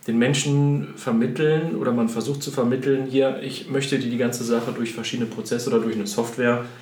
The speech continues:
äh, vereinfachen, dass du es einfacher hast und vielleicht auch einen neuen Weg hast, äh, mit deiner Zielgruppe zu kommunizieren, ne?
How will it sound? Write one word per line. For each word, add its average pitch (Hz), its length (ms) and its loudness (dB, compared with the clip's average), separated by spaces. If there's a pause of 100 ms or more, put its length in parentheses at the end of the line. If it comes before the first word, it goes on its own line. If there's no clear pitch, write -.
(220)
äh, 110 80 -4
vereinfachen, 135 720 2 (180)
dass - 180 -4
du - 40 -2
es - 120 -2
einfacher 151 440 2
hast - 260 0
und 139 120 0
vielleicht 135 300 2
auch 127 160 2
einen 123 100 0
neuen 127 300 2
Weg 135 200 2
hast, 139 300 2 (460)
äh, 131 100 0
mit 120 160 0
deiner 113 180 4
Zielgruppe 165 480 0
zu 69 140 -8
kommunizieren, - 680 -10
ne? 135 120 -8